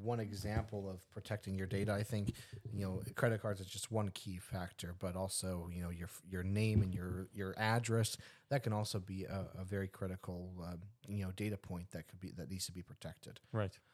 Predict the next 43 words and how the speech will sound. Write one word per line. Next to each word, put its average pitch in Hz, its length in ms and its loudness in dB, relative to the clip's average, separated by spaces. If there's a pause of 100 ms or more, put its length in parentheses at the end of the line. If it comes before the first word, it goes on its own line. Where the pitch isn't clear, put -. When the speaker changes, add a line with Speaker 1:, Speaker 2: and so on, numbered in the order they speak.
(480)
Speaker 1:
Now, 131 420 8
with 139 240 6
all 233 300 6
of 170 100 4
this 139 180 6
said, 98 520 4 (200)
the 110 360 4 (100)
ethics 135 460 2
of 98 100 -2
Chat 120 300 4
G 110 120 2
P 98 120 -4
T, 95 280 2
this 95 140 0
is - 60 -2
our 104 120 6
next - 540 0
t-, - 140 -4
topic 95 420 2
for 95 260 -2
today. 104 540 4 (420)
All 135 300 8
of 117 140 4
the 113 80 2
points 120 340 6
that 110 80 0
we've 107 140 2
discussed 101 460 4
so 101 100 2
far, 95 240 2
I 92 40 2
think, 101 240 -2
can 92 200 0
be 92 140 -2
incorporated 95 640 -2
into 98 260 -2
the 95 160 -8
ethics 92 440 -4
of 92 140 -6
an 95 120 -4
A 98 120 0
I, 90 400 -2
uh, 87 220 -6